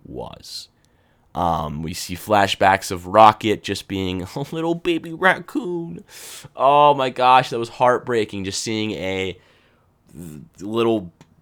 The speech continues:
grouping of baby raccoons just staring at the cam-, James Gunn knew what he was doing,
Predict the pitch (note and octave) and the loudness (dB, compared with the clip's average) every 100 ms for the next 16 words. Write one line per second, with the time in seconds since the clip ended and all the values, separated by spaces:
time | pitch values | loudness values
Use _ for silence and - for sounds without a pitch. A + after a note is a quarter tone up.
0 | _ - A#2+ C3+ C#3 C3+ C3+ B2 A2+ A#2 | _ -18 -6 0 0 0 -2 -2 -2 2
1 | G#2+ G#2 G2+ G2 - - B2 B2+ B2 F#2 | 2 2 4 2 2 -2 0 -2 -6 -10
2 | - G#2+ G2+ G2+ G2 F#2 - A2 A#2+ C3+ | -4 0 0 0 -8 -12 -8 -6 2 2
3 | B2+ A#2+ G2 F2+ D#2 A1+ - - | 2 0 0 -4 -6 -10 -14 -18